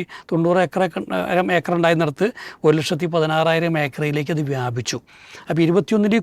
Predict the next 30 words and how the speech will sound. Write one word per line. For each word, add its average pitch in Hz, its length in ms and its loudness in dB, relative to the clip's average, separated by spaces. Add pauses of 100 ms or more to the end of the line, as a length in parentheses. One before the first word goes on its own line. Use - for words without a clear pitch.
കൂപ്പ് 185 360 2
നടന്നതിന് 147 420 2
ശേഷം, 135 260 -6
അത് 139 120 0 (380)
പട്ടാള 160 340 4
അട്ടിമറി 175 380 0
നടന്നതിന് 151 400 -2
ശേഷം 185 220 -6 (280)
ഭയങ്കര 208 360 2
സാമ്പത്തിക 175 420 0 (100)
തകർച്ച 139 260 -2 (520)
അവർക്കുണ്ടായി. 202 520 0 (480)
അതിൻ്റെ 202 320 0
സ്വാഭാവികമായൊരു 226 880 2
പരിണതി 170 340 2
എന്ന് 165 160 0
പറയുന്നത് 143 420 -2 (340)
സർക്കാരും 156 480 2
മൗനാനുവാദം 170 640 0
കൊടുത്ത് 180 300 -2 (400)
ജനങ്ങൾ 190 360 6
എന്ത് 135 120 0
ചെയ്യുന്നു? 123 220 2 (140)
<clears throat> - 200 -6 (800)
ഓപ്പിയം 127 320 -2
പ്രൊഡക്ഷൻ 120 340 -4
കൂട്ടുന്നു. 110 280 -12 (400)
ഇതിന് 147 260 0
മാർക്കറ്റ് 151 400 -6
വേണ്ടേ? 117 220 -4